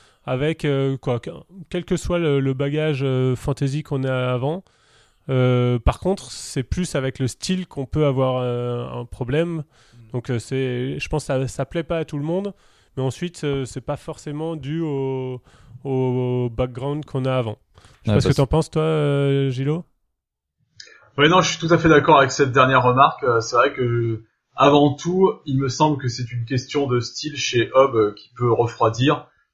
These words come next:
Speaker 3: parce que, euh, vraiment, on est plongé justement au cœur de, bah, du parcours émotionnel, euh, de son héros, et si on a, si on n'adhère pas à ça, forcément, euh,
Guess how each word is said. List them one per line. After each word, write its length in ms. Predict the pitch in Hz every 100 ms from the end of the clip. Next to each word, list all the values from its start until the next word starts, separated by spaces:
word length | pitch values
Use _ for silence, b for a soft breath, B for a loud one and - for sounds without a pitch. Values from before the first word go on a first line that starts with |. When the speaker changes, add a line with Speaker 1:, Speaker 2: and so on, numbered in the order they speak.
| _ -
Speaker 3:
parce 140 | 110
que, 80 | 123
euh, 280 | 117 113 110
vraiment, 260 | 117 135
on 80 | 127
est 60 | 117
plongé 420 | 131 127 123 135
justement 420 | 117 - 131 120
au 80 | 110
cœur 280 | - 139 123
de, 580 | 117 110 110 110 110 - _ _ _ 117
bah, 100 | 117
du 120 | 113
parcours 400 | 127 - 143 127
émotionnel, 580 | 120 113 131 123 127 120
euh, 220 | 113 110
de 120 | 117
son 220 | - 120
héros, 420 | 113 120 139 160
et 520 | 123 101 110 110 110 110
si 460 | - - - 117
on 160 | 110 113
a, 240 | 113 113
si 180 | 113 -
on 60 | 110
n'adhère 280 | 110 110 -
pas 180 | 123
à 60 | 117
ça, 260 | - 139 135
forcément, 580 | 120 - 113 120
euh, 40 | 127